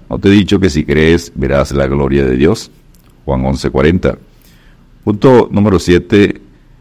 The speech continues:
una fe perseverante. Dijo la tsunamita de Eliseo, "Vive Jehová y vive tu alma, que no te dejaré." Segunda Reyes cuatro treinta. Ella tenía fe y no estaba dispuesta a irse sin una bendición.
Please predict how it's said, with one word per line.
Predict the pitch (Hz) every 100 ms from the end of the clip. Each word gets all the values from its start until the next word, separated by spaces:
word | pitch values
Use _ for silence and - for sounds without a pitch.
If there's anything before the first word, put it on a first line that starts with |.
| _ -
una | 73 87
fe | 87 87
perseverante. | - 78 69 78 71 67 67 62 - 50 - - - -
Dijo | 65 71 73
la | 73
tsunamita | - 69 67 71 73
de | 69
Eliseo, | 64 - 71 69 - _
"Vive | 78 82 120 110
Jehová | 98 80 90 92
y |
vive | 82 85 82 76
tu | 73 71
alma, | 73 87 80 67
que | - 65
no | 80 107
te | -
dejaré." | 64 - 60 53 -
Segunda | - 67 64 65
Reyes | 67 62 - -
cuatro | 64 62 64 62 - -
treinta. | 71 78 78 - - _ _ _ _ _ -
Ella | 65 69 78 78
tenía | - 67 76 85
fe | - 50 - _ _ _ _
y | -
no | 82
estaba | 120 - 127
dispuesta | 117 - - 98 -
a | 85
irse | 85 - 95
sin | 80 - 73
una | 98 98
bendición. | 73 67 69 76 53